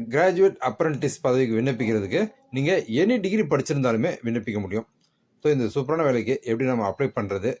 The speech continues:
இதற்கான தகுதிகள் என்னென்ன, யாரெல்லாம் அப்ளை பண்ணலாம், இந்த இன்ஃபர்மேஷன் தான் இந்த வீடியோல நம்ம பார்க்க போறோம். So, வீடியோவை ஸ்கிப் பண்ணாம பாருங்க. நம்ம சேனல்ல வரக்கூடிய லேட்டஸ்ட் கவர்மெண்ட் ஜாப், கவர்மெண்ட் ஸ்கீம்ஸ் பற்றின அப்டேட்லாம் நீங்க தொடர்ந்து தெரிஞ்சுக்க நம்ம சேனலை சப்ஸ்கிரைப் பண்ணிக்கோங்க.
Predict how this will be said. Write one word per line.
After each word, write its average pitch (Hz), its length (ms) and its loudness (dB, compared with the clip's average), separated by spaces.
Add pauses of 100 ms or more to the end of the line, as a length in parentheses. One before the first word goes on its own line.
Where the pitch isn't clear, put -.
இதற்கான 117 380 -4
தகுதிகள் 117 580 -2
என்னென்ன, 107 520 -4 (280)
யாரெல்லாம் 117 520 0
அப்ளை 123 180 -2
பண்ணலாம், 98 500 -6
இந்த 131 180 -4
இன்ஃபர்மேஷன் 143 480 -2
தான் 170 160 -2
இந்த 147 60 0
வீடியோல 117 180 0
நம்ம 117 260 -2
பார்க்க 92 320 -6
போறோம். 110 100 -6 (440)
So, 165 160 0
வீடியோவை 190 320 4
ஸ்கிப் 175 340 -4
பண்ணாம 160 280 0
பாருங்க. 117 440 0 (300)
நம்ம 139 180 -2
சேனல்ல 160 200 0
வரக்கூடிய 135 480 0
லேட்டஸ்ட் 120 360 -4
கவர்மெண்ட் 123 380 0
ஜாப், 120 200 0 (160)
கவர்மெண்ட் 135 360 0
ஸ்கீம்ஸ் - 540 -4
பற்றின 117 180 -6
அப்டேட்லாம் 117 540 -2 (380)
நீங்க 110 220 0
தொடர்ந்து 139 400 0
தெரிஞ்சுக்க 107 520 -4
நம்ம 147 220 -4
சேனலை 156 440 0
சப்ஸ்கிரைப் 123 420 -4
பண்ணிக்கோங்க. 107 420 -2